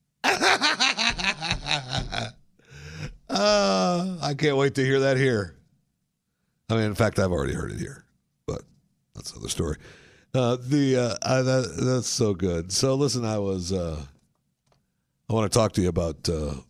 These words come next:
you know, the new Netflix schedule and some ideas that I have for the new, hold on a second. Stop! Don't do that again!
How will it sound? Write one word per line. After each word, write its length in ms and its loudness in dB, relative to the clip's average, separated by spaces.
you 80 -6
know, 100 -2
the 100 -6
new 140 -6
Netflix 400 -2
schedule 500 0
and 120 -8
some 200 0
ideas 400 0
that 100 -2
I 80 -4
have 180 -2
for 100 -6
the 100 -4
new, 180 -2
hold 200 0
on 80 0
a 40 -2
second. 260 -4
Stop! 800 2
Don't 280 4
do 180 4
that 220 4
again! 800 2